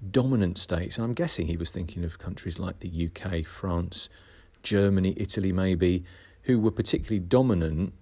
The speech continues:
um, certainly over and above those, those smaller, um, member states of Europe, which may be o-, overwhelmed by the larger ones.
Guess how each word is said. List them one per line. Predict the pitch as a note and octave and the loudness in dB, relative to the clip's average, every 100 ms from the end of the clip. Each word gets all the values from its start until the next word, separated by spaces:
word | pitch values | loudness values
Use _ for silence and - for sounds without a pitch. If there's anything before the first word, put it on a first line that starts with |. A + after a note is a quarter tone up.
| - | -4
um, | A2+ A2 G#2 | 0 0 0
certainly | - - E3 G2 G#2 - | 2 4 4 4 0 2
over | G#2 F#2+ G2 | 2 2 2
and | F#2 | 0
above | F2+ F#2+ F2 | 0 0 0
those, | G2 F#2+ F2+ - - | 0 0 0 -4 -4
those | G2 - | -4 -2
smaller, | - B2+ A#2 G#2+ D#2+ E2+ - - - - - | -4 0 2 2 2 -2 -8 -20 -20 -20 -16
um, | - F2+ F2 E2+ E2+ E2+ F2+ - - G#2 | -4 0 2 2 0 0 -4 -12 -20 -16
member | - F#2+ A2+ C3 | -2 2 4 4
states | F#2+ - F#2+ D#2+ - - - - - _ - | 2 0 -4 -4 -6 -6 -6 -14 -20 _ -4
of | F#2+ E2 | -4 0
Europe, | F2 E2 F2 F2 | 2 4 4 2
which | A2+ - | -4 -2
may | G2+ G#2 | -2 0
be | G2 F#2+ - | 0 -2 0
o-, | G2+ F2 | 0 2
overwhelmed | G2 F2+ F2+ G#2 B2 G2+ E2+ - | 0 0 2 2 4 2 0 -4
by | G2 F#2 | -2 0
the | F2+ | 2
larger | G2 A#2 G2+ | 2 0 -2
ones. | D#2+ E2 E2+ F#2 - | -4 -4 -6 -6 -8